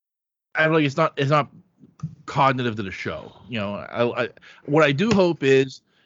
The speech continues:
you know, when haunted house season rolls around here very soon. That was something that Thad did take very, very seriously. I hope he does send us those reviews, and we'll go over those.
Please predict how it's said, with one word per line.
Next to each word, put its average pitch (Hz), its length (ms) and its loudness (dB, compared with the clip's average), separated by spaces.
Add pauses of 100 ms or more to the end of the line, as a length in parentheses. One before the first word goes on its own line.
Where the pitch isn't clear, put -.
(100)
you 135 100 -6
know, 120 140 -2
when 120 520 -4 (460)
haunted 147 320 -2
house 135 240 0
season 123 300 -4
rolls 117 220 -2
around 110 280 -4
here 110 140 -2
very 104 240 -4
soon. 104 340 -8 (320)
That - 100 -2
was 104 80 -2
something 117 160 -2
that 107 100 -4
Thad 98 420 -2
did 120 240 0
take 120 260 -4
very, 107 320 -4
very 101 240 -2
seriously. 117 600 -6
I 107 100 0
hope 107 200 -2
he 101 100 -6
does 104 400 -6
send 113 300 -4
us 107 280 -2 (480)
those 123 240 4
reviews, 113 480 0
and 117 100 -4
we'll 120 100 2
go 113 200 -2
over 104 260 -2
those. 110 540 -6